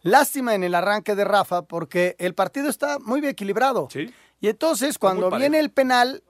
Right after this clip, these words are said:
Speaker 1: pues sufres un, es un golpe anímico muy fuerte. Luego, luego te hacen el gol, levanta el equipo, y no solamente eso, viene la expulsión, y adiós.
Speaker 2: Sí, se le cayó
Speaker 1: Ya,
Speaker 2: totalmente
Speaker 1: ya es
Speaker 2: el
Speaker 1: muy
Speaker 2: equipo.
Speaker 1: complicado. Y a pesar de todo, lo intenta el equipo, pero al final le hacen el gol, ¿no? Ya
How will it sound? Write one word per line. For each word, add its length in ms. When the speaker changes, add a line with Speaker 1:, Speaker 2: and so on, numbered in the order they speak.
Speaker 1:
pues 160
sufres 460
un, 260
es 100
un 160
golpe 300
anímico 400
muy 160
fuerte. 480
Luego, 400
luego 200
te 100
hacen 200
el 100
gol, 280
levanta 400
el 80
equipo, 380
y 100
no 160
solamente 420
eso, 200
viene 240
la 80
expulsión, 560
y 120
adiós. 420
Speaker 2:
Sí, 120
se 120
le 100
cayó 220
Speaker 1:
Ya, 60
Speaker 2:
totalmente 320
Speaker 1:
ya 100
es 60
Speaker 2:
el 40
Speaker 1:
muy 120
Speaker 2:
equipo. 120
Speaker 1:
complicado. 680
Y 140
a 120
pesar 300
de 80
todo, 240
lo 80
intenta 520
el 80
equipo, 540
pero 220
al 80
final 280
le 60
hacen 220
el 140
gol, 160
¿no? 100
Ya 220